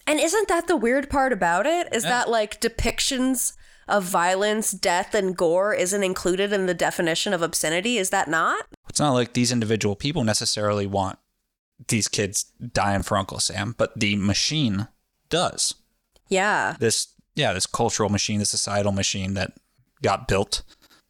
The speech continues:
Speaker 2: emergent, like the stock market. It's an emergent machine. It's an emergent system.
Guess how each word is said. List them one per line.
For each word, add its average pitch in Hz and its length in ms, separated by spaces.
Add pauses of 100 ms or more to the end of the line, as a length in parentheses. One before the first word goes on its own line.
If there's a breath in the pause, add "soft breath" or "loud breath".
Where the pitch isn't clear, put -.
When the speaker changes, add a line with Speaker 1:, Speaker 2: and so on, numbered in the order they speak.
(140)
Speaker 2:
emergent, 110 580
like 107 220
the 113 100
stock - 320
market. 95 320
It's - 160
an 110 60
emergent 101 420
machine. 101 360
It's - 200
an 107 80
emergent 101 300
system. - 400